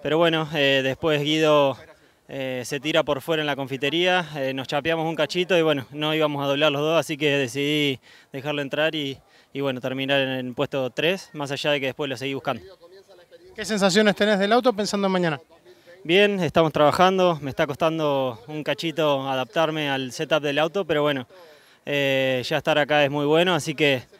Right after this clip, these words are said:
Speaker 1: eh, seguiremos trabajando. De acá en adelante el campeonato es muy largo, así que aprovechar todas las carreras, sumar la mayor cantidad de puntos posible, que de eso se trata un campeonato.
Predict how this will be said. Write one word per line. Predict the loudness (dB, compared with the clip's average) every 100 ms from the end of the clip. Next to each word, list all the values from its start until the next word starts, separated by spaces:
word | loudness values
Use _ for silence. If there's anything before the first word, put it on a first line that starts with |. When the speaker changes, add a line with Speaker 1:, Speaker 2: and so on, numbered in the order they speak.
| _ _ _ _ -20 -10
Speaker 1:
eh, | -8 -4
seguiremos | -2 0 0
trabajando. | 4 4 6 2 2 -2
De | -2
acá | 0 2
en | 2
adelante | 2 0 0
el | -2
campeonato | -4 -4 -4 -2
es | -4
muy | 2
largo, | 2 4 2
así | 0 -4
que | -4 -2 -2 -6
aprovechar | -10 -4 -4 -2 -4
todas | -2 -2
las | -2
carreras, | -4 -2 -2
sumar | -4 -4 -4
la | -4
mayor | -6 -8
cantidad | -8 -4 -4
de |
puntos | -4 -6 -10
posible, | -10 -8 -6 -4
que | -4
de | -6
eso | -8
se | -8
trata | -8 -8
un |
campeonato. | -10 -8 -10 -12